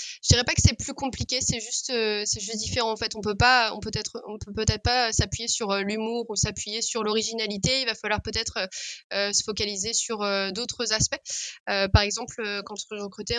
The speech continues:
quand je recrutais en pharma, euh, il y avait pas d'intérêt à aller, euh, euh, contacter, euh, des, euh, des scientifiques, euh, qui avaient, euh, vingt ans d'X P dans la recherche avec, euh, je sais pas, des emojis partout ou avec, euh, des blagues. C'était peut-être pas forcément un discours qui était adapté, euh, selon le profil.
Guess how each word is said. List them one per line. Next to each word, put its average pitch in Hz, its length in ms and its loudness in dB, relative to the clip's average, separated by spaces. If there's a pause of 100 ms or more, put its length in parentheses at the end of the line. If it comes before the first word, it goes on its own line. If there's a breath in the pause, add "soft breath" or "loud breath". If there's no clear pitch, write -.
(120)
quand 214 180 -6
je 220 80 -2
recrutais 233 360 0
en 220 100 0
pharma, 220 600 2
euh, 196 40 -4
il - 80 -10
y 202 60 0
avait 190 120 -2
pas 226 120 2
d'intérêt 214 420 0
à 220 60 4
aller, 202 280 0
euh, 190 160 -2 (480 loud breath)
euh, 175 180 -2
contacter, 214 600 -2
euh, 190 260 -2
des, 196 280 -4
euh, 190 100 -2
des 196 100 -6
scientifiques, - 640 -4
euh, 190 260 0
qui 202 140 -8
avaient, 202 240 -2
euh, 196 120 -2
vingt 196 180 0
ans 214 80 -6
d'X 202 220 -2
P 226 300 0
dans 196 120 0
la 208 100 4
recherche 196 480 0
avec, 196 320 -6
euh, 190 140 -2
je - 80 -4
sais - 140 -2
pas, 190 140 -4
des 196 220 0
emojis 202 300 0
partout 226 560 -2
ou 196 40 4
avec, 190 300 4
euh, 190 180 0
des 185 120 0
blagues. 202 320 2 (260 loud breath)
C'était - 180 10
peut-être 214 140 4
pas 226 80 2
forcément 226 420 0
un 226 40 2
discours 220 260 -2
qui 226 100 2
était 202 120 6
adapté, 190 420 2
euh, 208 40 0
selon 196 240 -2
le 190 60 -4
profil. 220 380 -6